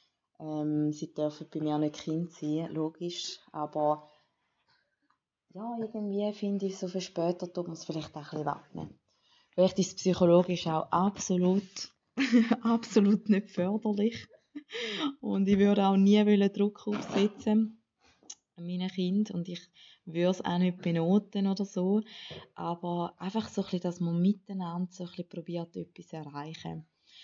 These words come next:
Und auch, ich kann noch zum Beispiel sagen, meine Eltern, also uns ist es immer gut gegangen früher. Wir haben, äh,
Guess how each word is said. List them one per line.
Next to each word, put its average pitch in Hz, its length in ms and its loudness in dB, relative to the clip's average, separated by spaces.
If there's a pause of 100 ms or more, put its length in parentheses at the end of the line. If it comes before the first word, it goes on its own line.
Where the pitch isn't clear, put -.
(160)
Und 170 200 -8
auch, 165 500 -6
ich 175 100 -16
kann 180 180 -2
noch 170 120 0
zum 170 140 -8
Beispiel - 220 -4
sagen, 180 320 -2
meine 180 220 2
Eltern, 175 640 2 (640)
also 160 200 -4
uns 175 180 -4
ist 175 140 -4
es - 60 -12
immer 165 260 4
gut 156 280 4
gegangen 156 460 -4
früher. 151 540 -4 (320)
Wir 165 100 -4
haben, 160 160 -2 (1400)
äh, 226 120 0